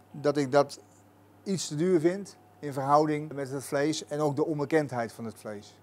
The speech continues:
Maar wil je iets speciaals, hè, vooral horeca willen altijd wat speciaals en op zoek naar nieuwe dingen. Ehm, de chuck rib, zoals we hem noemen, ik vind het een waanzinnig stuk vlees. Super.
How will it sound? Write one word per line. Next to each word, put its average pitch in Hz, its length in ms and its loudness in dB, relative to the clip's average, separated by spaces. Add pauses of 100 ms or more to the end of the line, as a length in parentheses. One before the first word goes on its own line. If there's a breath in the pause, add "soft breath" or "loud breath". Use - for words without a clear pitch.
(440 loud breath)
Maar 143 120 4
wil 202 120 12
je 214 100 12
iets 175 100 4
speciaals, 175 640 4
hè, 202 220 -4
vooral 170 320 0
horeca 175 520 4
willen 160 200 0
altijd 180 220 0
wat 165 100 -4
speciaals 165 500 2
en 170 100 -6
op 165 160 -4
zoek 175 260 -10
naar 151 100 -6
nieuwe 151 240 0
dingen. 165 300 -2 (420 loud breath)
Ehm, 139 360 2 (260)
de 135 160 -2
chuck - 240 8
rib, 180 280 4 (100)
zoals 156 260 -4
we 151 60 -2
hem 156 80 0
noemen, 156 300 -4 (120)
ik 147 120 -6
vind 175 140 0
het 143 80 -2
een 139 60 -2
waanzinnig 151 320 2
stuk 143 180 -6
vlees. - 340 -14 (140)
Super. - 340 -6